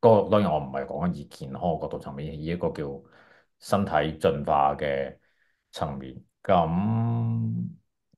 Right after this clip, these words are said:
有，係啦，絕對有。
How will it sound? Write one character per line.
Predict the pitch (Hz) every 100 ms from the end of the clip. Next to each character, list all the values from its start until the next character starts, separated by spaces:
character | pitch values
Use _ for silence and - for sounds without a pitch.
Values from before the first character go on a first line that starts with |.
| _ -
有， | 107 90 80 95 104 87 69 - _ _ _ _ _ _ _
係 | - 80
啦， | 73 73 - - _ _ _
絕 | -
對 | - 82
有。 | - 71 71 71